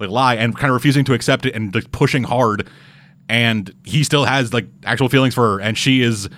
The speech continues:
like, kind of be-, getting, beginning to get on the fence about both her society's view on everything else in the galaxy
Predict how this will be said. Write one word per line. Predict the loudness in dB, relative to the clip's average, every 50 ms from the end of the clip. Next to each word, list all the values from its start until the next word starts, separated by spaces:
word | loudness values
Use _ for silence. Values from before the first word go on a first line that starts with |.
| -20 -20 -20 -14 -6 -4
like, | -4 -4 -4 -10 -14 -8
kind | -4 -2 0 0 0
of | 2
be-, | 2 0 0 0 0
getting, | 0 0 2 2 2
beginning | 2 2 2 2
to | 2
get | 0 -2 -2 -2
on | -2 0 0
the | 0 0
fence | 0 0 0 0 -2 -4
about | -6 -4 -2 -2 -2 -2 -4 -8 -16 _ _ _ _ _ _ _ _ _ _ _ -20
both | -20 -6 -2 2 2 2 2 0 -2 -10 -20 _ _ _ _
her | -10 -2 -2 0 0
society's | 0 -2 -2 -2 0 2 2 4 4 2 2 0
view | 0 0 0 2 2 2
on | 2 0
everything | 0 0 0 2 2 2 2 2 2
else | 2 0 0
in | 0 -2
the | -2
galaxy | 0 0 0 0 0 -2 0 0 0 0 0